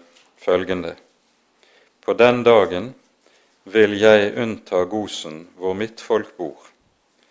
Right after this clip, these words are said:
så der ikke skal være fluesvermer der. Da skal du kjenne at jeg, Herren, er midt i landet. For jeg vil sette en frelse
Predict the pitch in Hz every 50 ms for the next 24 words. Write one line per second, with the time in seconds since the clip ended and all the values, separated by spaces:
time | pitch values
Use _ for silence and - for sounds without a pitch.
0 | _ _ _ _ _ - - - 92 95 95 98 - 120 123 - - - 127 -
1 | - 107 95 90 90 90 90 87 - - - 95 92 101 107 107 - - 95 85
2 | 80 78 78 76 - 80 73 - - - _ _ _ _ _ _ _ _ _ _
3 | _ _ _ _ _ _ _ _ _ _ _ _ _ _ 107 104 104 113 113 -
4 | - - - 101 117 113 110 95 - - 95 95 101 104 104 87 80 82 - 80
5 | 80 - 90 85 87 92 104 117 131 135 - _ _ _ _ _ _ _ _ _
6 | _ _ _ _ - 95 98 98 95 104 123 135 143 147 - _ _ _ _ _
7 | _ _ _ _ _ - 104 98 95 92 92 95 101 104 98 - _ _ - -
8 | - _ - 90 87 80 78 78 78 76 69 69 71 - _ _ _ _ _ _
9 | _ _ _ _ _ _ _ _ _ _ _ _ _ _ _ _ _ _ _ _
10 | _ _ _ - 92 90 90 98 107 107 117 113 117 113 117 - - 107 110 -
11 | - - 101 90 90 90 - - _ _ _ _ _ _ _ _ _ _ _ -
12 | 95 90 90 90 - - - - 104 101 117 139 135 - - - - - 87 82